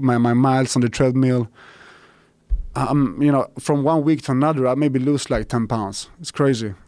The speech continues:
It's, it's like my body just knows, "Okay, it's time to work," and then I just drops like nothing.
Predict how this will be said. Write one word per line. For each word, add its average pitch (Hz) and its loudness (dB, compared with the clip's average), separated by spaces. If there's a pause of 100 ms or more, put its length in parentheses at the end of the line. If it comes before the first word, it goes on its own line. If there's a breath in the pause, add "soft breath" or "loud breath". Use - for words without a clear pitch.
(100)
It's, 151 -8
it's 143 -2
like 139 -2
my 131 2
body 127 -2
just 120 -6
knows, 127 -2
"Okay, 127 -2
it's 113 -4
time 117 -4
to 117 -10
work," 113 -4
and 107 -6
then 107 -10 (140)
I 123 -4
just 117 -4
drops - -4
like 113 -8
nothing. 113 -10